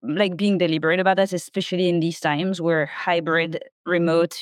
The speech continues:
is more of a thing than three years ago. And the second thing is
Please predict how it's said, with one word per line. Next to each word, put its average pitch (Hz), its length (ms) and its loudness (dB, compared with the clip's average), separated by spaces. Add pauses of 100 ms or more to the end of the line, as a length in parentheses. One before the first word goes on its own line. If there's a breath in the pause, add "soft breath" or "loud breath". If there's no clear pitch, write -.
is 165 400 0
more 165 300 2
of 175 140 -4
a 170 60 -8
thing 165 300 0
than 160 280 0 (160)
three 165 160 0
years 165 280 0
ago. 202 320 2 (400 loud breath)
And 208 120 4
the 202 40 4
second 330 280 2
thing 180 140 0
is 165 180 0